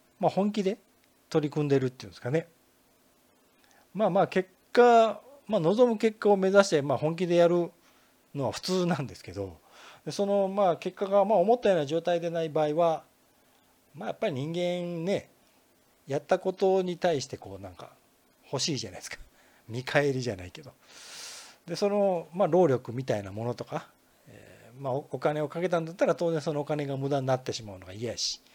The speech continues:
で、まあ、時間とかかけたら、まあ、その時間が無駄になってしまう。こう、い-、一生懸命やったっていう、その、まあ、エネルギーみたいなものを自分で出した時に、それがやっぱ報われないと、まあ、辛いっていうことから、まあ、失敗を、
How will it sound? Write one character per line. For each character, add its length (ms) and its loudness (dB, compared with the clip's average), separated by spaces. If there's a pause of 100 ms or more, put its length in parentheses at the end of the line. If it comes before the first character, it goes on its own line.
(500)
で、 1120 -6
ま 120 -4
あ、 20 -4
時 120 -6
間 180 0
と 80 -4
か 80 -6
か 140 -4
け 100 -4
た 100 -2
ら、 140 0
ま 120 -6
あ、 20 -8
そ 100 -8
の 100 -6
時 120 -10
間 160 -6
が 80 -8
無 100 -6
駄 80 0
に 80 -6
な 80 -2
っ 40 -6
て 100 -10
し 120 -6
ま 140 -2
う。 100 -6 (680)
こ 640 -20 (140)
う、 60 -20
い-、 160 -14
一 100 -4
生 100 -2
懸 120 -4
命 140 -8
や 80 -6
っ 20 -10
た 160 2
っ 40 -2
て 120 -12
い 40 -4
う、 40 -10
そ 100 -10
の、 80 -8
ま 180 -10
あ、 100 -18
エ 100 -8
ネ 100 0
ル 120 0
ギ 100 -10
ー 40 -10
み 100 -12
た 100 -10
い 40 -14
な 40 -16
も 240 -10 (460)
の 60 -4
を 40 0
自 160 -6
分 140 -4
で 100 2
出 140 2
し 80 -4
た 80 0
時 220 -6
に、 100 -4
そ 120 -2
れ 80 0
が 60 0
や 40 0
っ 40 -18
ぱ 100 -4
報 220 -4
わ 60 4
れ 80 -2
な 80 0
い 80 0
と、 200 -8 (600)
ま 80 -6
あ、 20 -10
辛 240 4
い 40 0
っ 60 -10 (440)
て 80 -2
い 160 0
う 80 -2
こ 120 -2
と 120 -2
か 140 2
ら、 240 4 (340)
ま 60 -4
あ、 20 -2
失 280 -6
敗 180 6
を、 300 4